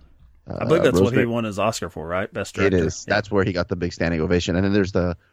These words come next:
Speaker 2: Rosemary's Baby thing, I believe. And he's got
Speaker 1: <laughs> The Rosemary's Baby thing. <laughs> The, that and Chinatown are, like, his, you know, two genuine, uh, classics that I'd say
Speaker 2: Yeah.
Speaker 1: almost everyone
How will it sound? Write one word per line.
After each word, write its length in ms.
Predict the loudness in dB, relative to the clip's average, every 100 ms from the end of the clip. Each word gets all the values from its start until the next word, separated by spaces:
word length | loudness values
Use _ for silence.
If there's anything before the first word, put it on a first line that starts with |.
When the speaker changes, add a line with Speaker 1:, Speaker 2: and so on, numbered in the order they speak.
| -2
Speaker 2:
Rosemary's 360 | 0 0 -2 0
Baby 280 | 0 0
thing, 420 | 0 0 2 2 0
I 40 |
believe. 520 | -2 0 0 -2 -6 -18 -20 -18 0
And 80 |
he's 100 | 2
got 160 | 4 2
Speaker 1:
<laughs> 420 | 0 -4 -6 -4
The 100 | -2
Rosemary's 580 | 0 0 0 0 0 0
Baby 300 | 4 2 2
thing. 540 | -4 -4 -2 -2 -4 -4
<laughs> 400 | -2 -2 -2 -2
The, 300 | -4 -2 -4 -4 -14 -12
that 240 | 0 2 2
and 100 | 0
Chinatown 580 | 0 0 0 -2 -2 -2
are, 120 | -2
like, 220 | -2 -4
his, 200 | -6 -6
you 60 | -6
know, 160 | -6 -8
two 200 | -2 -2
genuine, 580 | 0 0 0 0 -6 -10 -12 -6
uh, 180 | -4 -4
classics 640 | 0 0 0 -6 -10 -10
that 220 | -8 -8
I'd 120 | -6 0
say 60 |
Speaker 2:
Yeah. 80 | 0
Speaker 1:
almost 200 | 0 -6
everyone 380 | -6 -6 -8